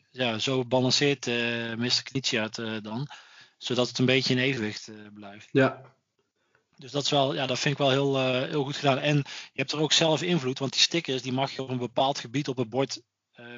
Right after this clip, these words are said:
Speaker 1: plaatsen. Dus ja, uiteindelijk ben je zelf ook verantwoordelijk voor hoe jij, eh, je bordje,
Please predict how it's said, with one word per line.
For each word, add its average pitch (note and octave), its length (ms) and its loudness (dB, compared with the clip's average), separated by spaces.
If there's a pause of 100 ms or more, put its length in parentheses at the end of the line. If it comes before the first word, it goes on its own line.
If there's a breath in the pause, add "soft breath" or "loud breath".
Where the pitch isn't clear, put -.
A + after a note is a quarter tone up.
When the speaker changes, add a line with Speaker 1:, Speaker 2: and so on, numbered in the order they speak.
(140)
Speaker 1:
plaatsen. C#3 360 0
Dus - 440 -6
ja, - 180 0
uiteindelijk D3+ 460 2
ben D3 100 2
je C#3+ 140 2
zelf D#3+ 280 4
ook C#3+ 120 -6
verantwoordelijk C#3+ 520 -4
voor C3+ 200 -8
hoe C3+ 120 -2
jij, C#3 380 2
eh, B2+ 60 -6 (420 soft breath)
je B2 160 -12
bordje, D3+ 460 4